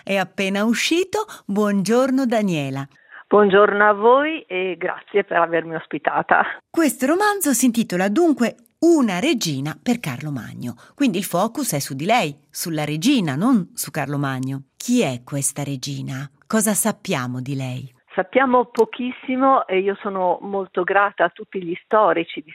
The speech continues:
Speaker 2: sapere poco, ma di sapere le cose essenziali, perché ho potuto inventare molto pur stando dentro le tracce della storia, e stiamo parlando di un romanzo per ragazzi, quindi devo parlare a ragazzi che mi capiscano.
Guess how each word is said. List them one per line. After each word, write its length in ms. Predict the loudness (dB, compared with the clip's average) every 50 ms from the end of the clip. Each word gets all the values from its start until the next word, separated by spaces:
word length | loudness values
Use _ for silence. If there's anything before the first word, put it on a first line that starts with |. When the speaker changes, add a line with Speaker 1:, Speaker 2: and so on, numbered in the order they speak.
| -14
Speaker 2:
sapere 400 | -14 -12 -6 -4 -2 -2 -2 -4 0
poco, 460 | 2 2 4 4 2 -2 -6 -6 -6
ma 100 | -6 -8
di 120 | -8 -10 -10
sapere 380 | -10 -10 -6 -6 -6 -6 -4 -6
le 100 | -6 -4
cose 400 | -2 0 0 0 0 -2 -2 -4
essenziali, 960 | -6 -8 -8 -8 -8 -10 -8 -2 0 2 2 2 0 -2 -2 0 -2 -2 -4 -8 -14 -18 -16 -16 -16 -16 -18 -18 -20 _ _ _ _
perché 340 | _ -2 0 2 2 2 2
ho 140 | 2 0 0
potuto 380 | 0 0 -2 -2 -2 0 2 2
inventare 560 | 2 2 0 0 0 2 2 2 2 2 2
molto 480 | 4 4 4 4 2 -2 -4 -6 -6
pur 260 | -6 -8 -12 -12 -12 -14 -6
stando 340 | -2 0 0 0 2 2 2
dentro 300 | 2 2 2 0 0 0
le 140 | 0 -2
tracce 360 | 0 -2 -2 -2 -4 -6 -6 -4
della 240 | -2 0 -2 -2 -2 -6
storia, 600 | _ 0 0 2 2 2 0 0 -2 -2 -2 -4
e 140 | _ -10 -10 -8
stiamo 240 | -6 -4 -4 -2
parlando 400 | -2 -2 -2 -2 -2 -2 -2 -4
di 100 | -2 0
un 100 | 0 0
romanzo 400 | 0 0 0 -2 -4 -4 -4 -4
per 140 | -4 -4 -2
ragazzi, 640 | -2 -2 -2 0 0 0 0 -2 -6 _ _ -20 -18
quindi 320 | -16 -14 -10 -10 -10 -10 -8
devo 340 | -6 -4 -4 -2 -2 -4 -4
parlare 540 | -4 -6 -6 -4 -2 -2 0 0 0 -2 -2
a 120 | -2 -2
ragazzi 420 | -2 -2 -2 -2 -2 -4 -4 -10 -10
che 140 | -10 -8
mi 100 | -10 -8
capiscano. 840 | -10 -10 -10 -10 -10 -12 -14 -14 _ _ -8 -6 -4 -2 -2 -4 -4